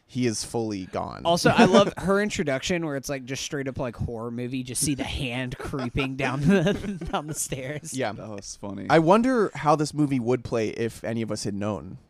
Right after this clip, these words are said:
Speaker 1: that, that, that, that was the plot point.
Speaker 3: I don't know.
Speaker 1: Can you imagine? Because that, to me, was what made this movie a delight
Speaker 3: It
Speaker 1: to
Speaker 3: was a
Speaker 1: watch, is that,
Speaker 3: discovery.
Speaker 1: yeah, it takes a hard left,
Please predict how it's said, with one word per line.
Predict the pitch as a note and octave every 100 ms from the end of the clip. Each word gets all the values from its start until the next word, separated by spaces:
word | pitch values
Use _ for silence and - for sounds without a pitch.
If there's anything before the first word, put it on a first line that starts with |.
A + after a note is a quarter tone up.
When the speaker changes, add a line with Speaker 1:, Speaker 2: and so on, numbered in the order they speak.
| _
Speaker 1:
that, | - G#2+
that, | G#2+ -
that, | G#2+ G2
that | G#2 G2
was | G2
the | G#2
plot | - F#2+
point. | - - - - _ _ _ _ _ _ _ _ _ _
Speaker 3:
I | G#2 D#3
don't | A#3+
know. | D4 G4 B2
Speaker 1:
Can | -
you | F#3+
imagine? | A#3+ C3+ B2+ F3+ F#3
Because | C#3+ F3+ D3+
that, | C3 F#3+ G#3+
to | -
me, | C#3+ D3 G#3 F3 B2+ - _ _ _ _
was | C3+ C#3 C#3+ B2
what | C3+ D#3
made | C3 C3 C#3
this | C3 B2+
movie | B2+ B2 A#2+ A2 -
a | A#2
delight | A2 A2+ G#2+ A2+
Speaker 3:
It | B2
Speaker 1:
to |
Speaker 3:
was | G2+
a | A#2+
Speaker 1:
watch, | D3 A#2 - -
is | C#3+ C3+
that, | C#3+ C#3
Speaker 3:
discovery. | F#2 C#3+
Speaker 1:
yeah, | G3 C#3+
it | B2
takes | - D3+
a | E3
hard | A#2+ B2 B2+ C3+
left, | B2 E3 D#3+ -